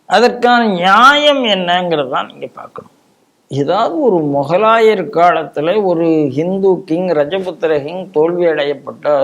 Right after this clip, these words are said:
தோல்விக்கு உட்படுத்தப்பட்டார் அப்படிங்கிறதுனால அந்த முகலாய கிங்கனுடைய வெற்றியை வருஷம் வருஷம் கொண்டாட வேண்டியது என்பது அதை விட அடிமைத்தனம் கிடையாது. ஒவ்வொரு நாடும்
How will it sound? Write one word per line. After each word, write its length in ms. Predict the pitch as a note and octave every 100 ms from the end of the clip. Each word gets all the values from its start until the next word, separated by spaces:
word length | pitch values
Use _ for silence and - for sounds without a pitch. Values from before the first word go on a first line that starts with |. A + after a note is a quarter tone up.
| C3+ B2+ B2 - _ _ -
தோல்விக்கு 580 | F#3+ G3+ F#3+ F#3 D3+ D3
உட்படுத்தப்பட்டார் 960 | C#3+ E3+ D3+ - C#3+ B2 A2+ C#3 D#3+ C#3 -
அப்படிங்கிறதுனால 720 | C3 C#3+ D#3+ C3+ A2+ A#2+ B2+ F3+ - _ _ _ F#3
அந்த 160 | F#3+ D#3+ D3+
முகலாய 520 | E3 F#3 A3 A3 A3 F3 -
கிங்கனுடைய 520 | F#3 E3+ E3 D#3 G#3 G3+ F3
வெற்றியை 480 | E3+ - G#3 G#3 A3 F3+
வருஷம் 380 | D3 - F#3 E3
வருஷம் 320 | - F3+ F#3
கொண்டாட 340 | D3+ D#3 E3+ E3 D3
வேண்டியது 460 | C3+ B2+ B2 B2 F3
என்பது 360 | E3 B2 C#3 G3+ G4+ - _ _ _ C#3+
அதை 160 | D3+ D#3+
விட 120 | D#3+ G3+ - C#3 C3+
அடிமைத்தனம் 960 | D#3+ G#3 G#3 G3 C3+ - C#3+ D#3 F3 -
கிடையாது. 420 | A#2 G2 A2+ - _ G2+ A#2+ A2 _ _ _ _ _ _ _ _ _ _ - G#3
ஒவ்வொரு 460 | B3 C#4+ D#4 C#4 A3+ F#3
நாடும் 520 | G#3 B3+ C#4+ C4+ C4